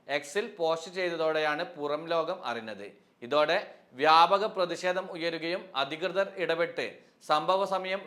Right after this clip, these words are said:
ഡ്യൂട്ടിയിലുണ്ടായിരുന്ന ജീവനക്കാരനെതിരെ നടപടിയെടുക്കുകയും ചെയ്തിട്ടുണ്ട്. ബി എം ആർ എൽ സിയുടെ സുരക്ഷാ ജീവനക്കാരുടെ നടപടിയെ വിമർശിച്ച് നിരവധി പേരാണ് സോഷ്യൽ മീഡിയയിൽ രംഗത്തെത്തിയത്. തലയിൽ ഒരു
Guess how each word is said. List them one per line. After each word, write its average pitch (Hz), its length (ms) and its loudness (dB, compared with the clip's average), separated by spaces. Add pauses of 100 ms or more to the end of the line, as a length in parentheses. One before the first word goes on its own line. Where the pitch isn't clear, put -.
ഡ്യൂട്ടിയിലുണ്ടായിരുന്ന 175 1000 0 (480)
ജീവനക്കാരനെതിരെ 170 1000 0 (200)
നടപടിയെടുക്കുകയും 151 880 -2
ചെയ്തിട്ടുണ്ട്. 113 540 -6 (360)
ബി 156 100 -2 (100)
എം 196 160 -2
ആർ 202 140 4
എൽ 185 120 -6
സിയുടെ 180 300 0 (100)
സുരക്ഷാ 165 400 0 (100)
ജീവനക്കാരുടെ 180 640 0 (120)
നടപടിയെ 165 520 0
വിമർശിച്ച് 160 560 -6 (500)
നിരവധി 180 460 0
പേരാണ് 175 360 2 (120)
സോഷ്യൽ 151 460 -2
മീഡിയയിൽ 151 380 -2 (140)
രംഗത്തെത്തിയത്. 117 640 -8 (380)
തലയിൽ 180 380 6 (120)
ഒരു 196 100 2